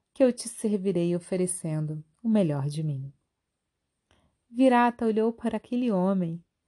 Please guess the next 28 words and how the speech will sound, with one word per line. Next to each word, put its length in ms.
alto 460
e 40
poderoso 760
diante 440
dele. 460
Esse 400
homem 560
que 300
parecia 600
ter 260
nascido 520
na 120
aristroca-, 680
aristocracia. 1200
Não 180
havia 340
dúvidas 680
de 140
que 100
ele 180
era 300
o 40
possuidor 680
das 180
habilidades 760
que 160
ele 120
alegava. 640